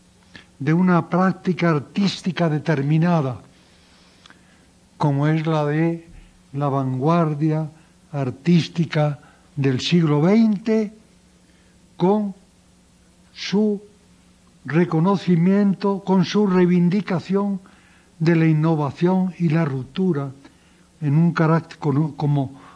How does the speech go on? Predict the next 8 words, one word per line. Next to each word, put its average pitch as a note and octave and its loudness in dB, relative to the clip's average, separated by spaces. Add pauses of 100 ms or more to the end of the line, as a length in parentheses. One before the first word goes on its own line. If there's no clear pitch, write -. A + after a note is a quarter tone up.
(120)
criterio D#3 0 (640)
de D#3 0 (880)
valor D3 -2 (640)
estético D#3+ -2
o D3 -4
de C3+ -6
calidad B2 -8
artística? - -14